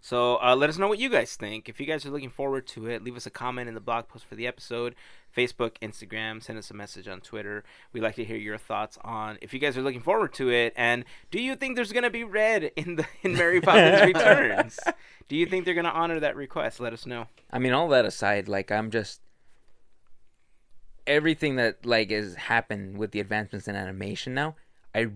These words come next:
Speaker 2: really wanna see how they're gonna mix, like, live action with animation in this one.
Speaker 1: That's gonna be interesting.
Speaker 2: That's gonna be crazy.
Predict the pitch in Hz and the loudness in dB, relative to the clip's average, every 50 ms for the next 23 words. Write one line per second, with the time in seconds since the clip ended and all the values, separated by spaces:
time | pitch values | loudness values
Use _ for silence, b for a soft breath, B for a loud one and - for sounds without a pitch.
0 | 101 104 107 113 117 117 117 117 113 107 113 107 104 - - 98 98 98 101 101 | -12 -14 -8 -4 -2 0 2 2 0 0 -2 -4 -6 -8 -10 -10 -8 -6 -8 -8
1 | 98 98 95 95 95 98 95 - - - - - - - - 98 92 90 - - | -8 -10 -12 -12 -12 -12 -12 -12 -14 -16 -16 -18 -14 -8 -6 -6 -6 -6 -8 -12
2 | - _ - - - - - _ _ _ - - - 87 107 110 110 113 101 107 | -20 _ -20 -20 -20 -20 -20 _ _ _ -20 -18 -10 -4 -2 -2 -2 0 -2 -4
3 | 101 - - 95 95 90 92 90 87 87 90 90 - - - 120 90 90 87 - | -6 -6 -10 -12 -12 -12 -12 -12 -12 -12 -14 -14 -14 -14 -14 -14 -14 -14 -14 -14
4 | 90 90 - - _ - - - 139 147 - - 220 220 202 214 202 190 196 202 | -14 -16 -16 -20 _ -10 -2 0 0 0 0 -2 -4 -4 -4 -4 -2 -2 -4 -4
5 | - 254 175 - - 127 117 85 82 - - 110 110 107 - - 110 92 92 - | -8 -12 -12 -12 -14 -16 -16 -16 -14 -8 -6 -6 -6 -6 -6 -8 -10 -10 -10 -10
6 | - - 101 95 92 90 - 113 - | -10 -8 -6 -6 -6 -8 -10 -16 -20